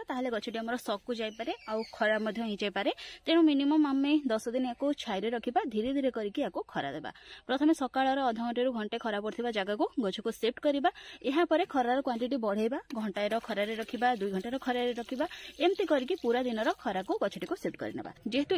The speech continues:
ଇଏ ଗୋଟେ ଖରାଦିନିଆ ଗଛ, ପୁରା ଦିନର ଖରା ୟାକୁ ଦରକାର ଭଲ ଭାବେ ଗ୍ରୋଥ୍ କରିବା ପାଇଁ, ଆଉ ଢେର ସାରା ଫୁଲ ଏଥିରେ ଆସିବା ପାଇଁ। ତ ଦେଖିବେ, ପାଖାପାଖି ଦଶ ରୁ ପନ୍ଦର ଦିନ ଭିତରେ ହିଁ ଏଥିରେ ସବୁ ଏଭଳି ଭାବେ ନୂଆ ନୂଆ ଡାଳ ଆସିଯିବ, ବହୁତ ସାରା ଡାଳ ଗଛଟିରେ ଆସିଯିବ, ଗଛଟି ପୁରା ବୁସି ହେଇଯିବ, ଆଉ ଢେର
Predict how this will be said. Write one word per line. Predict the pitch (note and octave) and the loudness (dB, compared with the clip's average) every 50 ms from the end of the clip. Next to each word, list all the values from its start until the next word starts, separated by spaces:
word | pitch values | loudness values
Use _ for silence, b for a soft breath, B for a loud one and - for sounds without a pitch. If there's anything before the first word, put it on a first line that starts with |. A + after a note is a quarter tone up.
| - C#4+ | 0 2
ଇଏ | D4+ | 2
ଗୋଟେ | D4 E4 D#4 F4 - | 2 2 2 0 0
ଖରାଦିନିଆ | - C4+ C4 C4 C4+ D4 C#4+ D#4 D#4 C#4 | 2 2 4 4 4 6 6 6 6 4
ଗଛ, | B3 A#3+ - F4 - - | 4 2 2 0 0 0
ପୁରା | A#3 A#3+ B3 B3 A#3+ | 0 0 2 2 0
ଦିନର | B3+ A#3 B3+ B3+ C#4 - | 0 0 0 -2 -2 -2
ଖରା | - A#3 G#3 G#3+ A3+ | 0 0 2 2 2
ୟାକୁ | A3+ A3 - B3+ G3+ | 0 -2 -2 -2 -2
ଦରକାର | G#3 F#3+ - - D4+ F4 E4 B3+ | -2 -4 -2 -2 -2 0 0 0
ଭଲ | A3 G3+ G#3 G3 | 2 2 2 2
ଭାବେ | G#3 G#3 G#3+ F#3+ | 0 0 -2 0
ଗ୍ରୋଥ୍ | G3 B3 D4+ - - | 2 2 2 2 0
କରିବା | B3+ G3+ G#3 G3 | -2 0 0 -2
ପାଇଁ, | F3+ - C#4+ F4 - | 0 2 2 2 2
ଆଉ | A3+ A3 G#3 | 0 -2 -2
ଢେର | G3+ F#3 G3+ B3 C#4 - | -2 0 0 0 2 2
ସାରା | C4+ B3 D4+ D#4 | 2 0 0 0
ଫୁଲ | - A#3+ G3+ G3 F3+ | 0 0 0 0 0
ଏଥିରେ | - - B3 F#4+ - - | 0 0 -2 -2 -2 -2
ଆସିବା | - F3+ - - A3 C4+ - | -4 -4 -4 -4 -8 -6 -6
ପାଇଁ। | - - E4+ - B B B B B B B B | -6 -8 -10 -12 B B B B B B B B
ତ | B D4+ C#4 D#4 | B 0 2 0
ଦେଖିବେ, | D#4+ - E4 F#4+ G4+ - | 0 -2 -2 -4 -2 0
ପାଖାପାଖି | E4+ D4 D4+ C4+ - C#4+ C#4 - D#4 E4+ D#4+ - C#4+ | 0 0 0 0 0 0 0 0 0 0 0 2 2
ଦଶ | A#3 A#3 A#3+ - C4 | 2 2 2 0 -2
ରୁ | C#4 | -2
ପନ୍ଦର | - B3+ A3 G#3+ A3+ A3+ C4+ | 0 0 2 2 2 4 6
ଦିନ | C#4+ C4+ | 6 4
ଭିତରେ | A3 G#3+ G#3 - - C#4 D4 D4+ C4+ | 4 4 2 2 2 4 4 6 6
ହିଁ | C#4 F4+ - B B B B B A3 | 6 6 4 B B B B B 2
ଏଥିରେ | B3 - C#4+ D4 C#4+ | 2 4 4 2 2
ସବୁ | D4+ C#4 - - - | 2 0 2 2 2
ଏଭଳି | C#4+ C#4 C4+ C4 | 4 4 4 4
ଭାବେ | C4 F4+ - - C#4+ | 4 2 0 0 0
ନୂଆ | A#3 A3 G#3+ G#3+ | 0 2 2 0
ନୂଆ | A3 A#3+ A3 G#3 | 0 0 2 2
ଡାଳ | F#3+ F3+ G3 A#3 B3 | 2 4 4 4 2
ଆସିଯିବ, | B3 - - A#3+ A3+ B3 C4+ E4+ - - A#3+ F#3+ | 2 2 0 -2 -2 -2 -2 -4 -4 -4 -2 0
ବହୁତ | F#3+ G3 C#4+ E4+ - - | 0 2 0 0 2 2
ସାରା | D4 C4+ C#4+ C#4 A#3 | 2 4 4 2 2
ଡାଳ | A3+ G3+ A#3 B3 A3+ | 2 2 2 2 2
ଗଛଟିରେ | F#3+ - A3+ A3 A3 A3+ A#3+ G#3 | 0 0 -2 -2 0 0 0 0
ଆସିଯିବ, | F3 - A3+ G3 - A3+ D4+ D4 A3 | 0 -2 -4 -4 -2 0 2 2 2
ଗଛଟି | F#3+ - G3+ A#3 G#3 | 0 0 -2 -2 0
ପୁରା | - B3 A#3 | 0 0 0
ବୁସି | F#3 F3+ F#3 - - C#4+ C#4 | 0 -2 -4 0 2 4 4
ହେଇଯିବ, | C#4+ B3+ A#3+ A#3 C#4+ G4 - B B B B B | 4 4 2 2 0 0 0 B B B B B
ଆଉ | C#4+ D4+ C4+ | 4 4 4
ଢେର | C4+ D4+ E4+ | 4 4 2